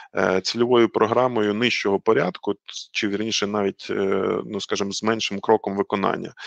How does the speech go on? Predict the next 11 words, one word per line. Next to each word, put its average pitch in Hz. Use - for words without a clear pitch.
Е, 95
співпадає 123
так, -
що 101
в 95
дві 104
тисячі -
сімнадцятому 101
році 104
розроблений, 98
м, 98